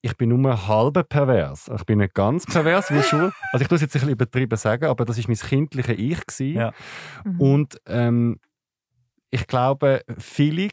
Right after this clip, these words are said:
Speaker 1: Queers machen das durch, dass sie das mal sagen. Am Schluss ändern sie dann nachher dort, wo sie sind. Und für die, die aber dann dort bleiben, in dieser Kategorie, die müssen sich dann auf einmal verteidigen. Und ich
Speaker 2: Mhm.
Speaker 1: glaube, das ist ein mega Problem.
Speaker 2: Das stimmt, weil du bist, ja.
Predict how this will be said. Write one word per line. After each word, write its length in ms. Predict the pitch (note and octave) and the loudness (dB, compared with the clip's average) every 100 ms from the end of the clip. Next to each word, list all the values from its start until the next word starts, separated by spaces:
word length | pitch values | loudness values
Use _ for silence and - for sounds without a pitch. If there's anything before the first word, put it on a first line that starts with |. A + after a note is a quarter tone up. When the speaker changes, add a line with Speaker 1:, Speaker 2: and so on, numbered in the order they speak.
| _ | _
Speaker 1:
Queers 360 | - D3+ E3 | -6 -2 -2
machen 300 | D3+ D3 E3 - | -2 -4 -4 -6
das 220 | D3+ - | -6 -4
durch, 280 | D3+ F3 F3+ | -4 -2 0
dass 180 | B2 - | -2 -2
sie 80 | C3+ | -2
das 220 | B2+ - | 0 2
mal 140 | A2 | 0
sagen. 420 | - G#2+ A2+ F3 - - - - - _ _ _ _ _ _ | 0 -2 0 -4 -6 -16 -20 -20 -20 _ _ _ _ _ _
Am 120 | C3 B2+ | 0 2
Schluss 280 | D3 E3+ | 2 0
ändern 340 | - B2 C#3+ E3 | 0 0 0 -2
sie 120 | - | -4
dann 160 | D3 C#3 | -2 0
nachher 440 | C#3 B2+ C3+ B2 - _ _ _ _ _ | 2 0 0 -2 -4 _ _ _ _ _
dort, 140 | C3 | -2
wo 60 | A#2 | -2
sie 100 | G#2+ | -6
sind. 420 | G2 C3 G3+ - - | -2 -2 -2 -6 -10
Und 300 | C#3 C3+ - | -2 -2 -2
für 120 | - | -8
die, 180 | A#2 C#3+ | -4 0
die 60 | D3+ | 0
aber 140 | B2+ | 2
dann 140 | A#2+ A2 | 0 0
dort 200 | G#2 - | 0 -2
bleiben, 320 | C#3 G3+ D#3+ | -2 -2 -2
in 100 | B2+ | -2
dieser 200 | A#2 A2 | -2 -4
Kategorie, 720 | - - - G#2+ A2 A2 C#3 - - _ | -4 -6 -4 -6 -4 -4 -6 -8 -20 _
die 60 | B2+ | 0
müssen 180 | B2 B2+ | 2 0
sich 140 | - | -4
dann 140 | - A2+ | -2 -2
auf 100 | G2 | -2
einmal 240 | F#2+ G#2+ | -2 -2
verteidigen. 640 | G2+ G#2+ - E2+ F#2 G2 F#2 | -4 -6 -4 -4 -4 -4 -4
Und 80 | |
ich 80 | G#2+ | -4
Speaker 2:
Mhm. 40 | G#2+ | -4
Speaker 1:
glaube, 160 | F#2+ | -4
das 140 | G#2+ - | -6 -10
ist 100 | G2+ | -10
ein 180 | - G2 | -6 -6
mega 180 | F#2+ | -6
Problem. 500 | G#2+ G2+ E2+ D#2 D#2 D#2 - - - - | -8 -6 -6 -6 -6 -10 -18 -20 -20 -14
Speaker 2:
Das 120 | B3 | -12
stimmt, 320 | - C4 B3 | -8 -8 -8
weil 120 | G#3 G3+ | -10 -10
du 80 | |
bist, 160 | G#3 A#3 _ | -12 -16 _
ja. 360 | F3+ F#3 G3+ | -10 -8 -10